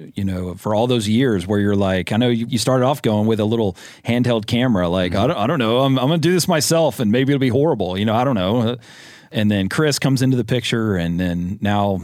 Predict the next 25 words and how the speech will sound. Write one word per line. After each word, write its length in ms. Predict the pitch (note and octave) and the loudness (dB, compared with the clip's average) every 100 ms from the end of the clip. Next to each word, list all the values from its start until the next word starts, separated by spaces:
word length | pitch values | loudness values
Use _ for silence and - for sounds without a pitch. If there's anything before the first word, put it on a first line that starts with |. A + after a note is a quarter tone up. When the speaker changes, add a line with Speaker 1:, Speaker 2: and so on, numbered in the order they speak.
| - | -6
Speaker 1:
you 100 | G#2+ | -4
know, 80 | G2 | 0
millions 360 | F#2+ G#2+ G#2+ | 0 2 0
of 80 | G2+ | -4
people 480 | - G2 G2 E2+ D2+ _ - - - - | -8 -6 -4 -6 -8 _ -20 -20 -20 -6
have 180 | F#2 F2+ | -6 -2
seen 200 | G#2+ G#2+ | 0 0
y'all's 200 | G2+ F2+ | 0 -2
story 560 | - G2+ F#2+ C#3+ D3+ - | -4 -2 0 -2 -4 -8
and 140 | G2 | -4
have 100 | F#2+ | -4
been 80 | F2+ | -2
inspired 480 | F2+ - G2 F#2+ G2 | -4 -4 -4 -4 -4
by 200 | F#2+ F#2 | -4 -4
it. 240 | F#2+ F2+ - _ - - - | -4 -8 -12 _ -20 -20 -12
And 220 | - G2+ | -4 0
my 140 | G#2 F#3 | 0 0
prayer 560 | - G#2+ G2 F#2+ F2+ - - - | 0 0 2 0 -2 -6 -20 -8
for 260 | - G#2+ | -2 0
that 380 | F#2 A2+ F#2+ E2+ _ _ - | 0 0 -2 -6 _ _ -14
resource 680 | G#2 G#2 C3+ - G#2 E2+ - | -4 0 0 0 -2 -2 -4
and 180 | G#2 F2 | -4 -4
for 100 | G2 | -2
that 280 | F#2+ G2 - | 0 -2 -4
tool 540 | - B2 F#2+ E2 E2 | -2 0 0 -2 -6